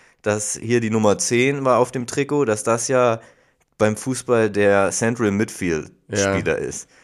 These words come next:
Speaker 1: Das muss ein Amerikaner, muss
Speaker 2: Mhm.
Speaker 1: jetzt unserem deutschen Kanzler Fußball erklären.
Speaker 2: Schlimm.
Speaker 1: Das ist doch, also
Speaker 2: Ähnlich wie Elon Musk, der damals gemeinsam mit Armin Laschet im,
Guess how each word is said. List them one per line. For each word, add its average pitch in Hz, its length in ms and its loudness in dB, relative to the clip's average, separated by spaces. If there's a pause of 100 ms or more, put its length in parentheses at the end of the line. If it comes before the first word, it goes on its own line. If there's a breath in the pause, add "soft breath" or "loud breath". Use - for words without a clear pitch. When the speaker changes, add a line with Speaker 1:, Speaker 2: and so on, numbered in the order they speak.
(160 soft breath)
Speaker 1:
Das 123 280 0
muss 127 220 -2
ein 107 200 -2
Amerikaner, 113 760 0
muss 117 240 -2
Speaker 2:
Mhm. 90 60 -4
Speaker 1:
jetzt 110 200 0
unserem 143 440 0
deutschen 120 340 2
Kanzler 120 400 -2
Fußball 104 400 -2
erklären. 101 560 -4 (360 soft breath)
Speaker 2:
Schlimm. 104 420 -4 (400)
Speaker 1:
Das 90 220 -12
ist - 100 -10
doch, 85 140 -16 (360)
also 85 440 -4
Speaker 2:
Ähnlich 147 360 2
wie 131 120 2
Elon 135 240 4
Musk, 139 340 0
der 117 100 2
damals 113 600 0 (200)
gemeinsam 110 400 0
mit 110 120 -2
Armin 104 320 -2
Laschet 113 400 0
im, 98 340 -6